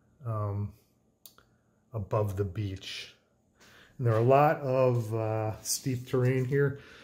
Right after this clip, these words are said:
So these are the bluffs I was referring to. You go directly from promenade up to level, let's see, two, three, four, five in a matter of, uh, three hexes.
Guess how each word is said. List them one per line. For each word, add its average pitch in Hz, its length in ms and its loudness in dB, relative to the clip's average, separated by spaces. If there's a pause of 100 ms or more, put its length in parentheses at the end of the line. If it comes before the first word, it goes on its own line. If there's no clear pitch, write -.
(100)
So - 140 0
these 151 220 6
are 127 60 6
the 120 100 0
bluffs 117 500 0
I 113 60 0
was 104 160 0
referring 104 420 -4
to. - 100 -6
You 107 140 -2
go 123 160 6
directly 123 340 4
from 113 220 0
promenade 117 800 2 (680)
up 120 220 -8
to 127 180 6
level, 113 720 4
let's 123 200 -6
see, 104 320 -4 (200)
two, 127 640 0 (440)
three, 117 540 0 (640)
four, 123 220 6
five 110 500 -2
in 120 120 -2
a 113 40 2
matter 110 420 0
of, 98 260 -6 (720)
uh, 101 300 -6 (720)
three 127 180 0
hexes. 101 540 -2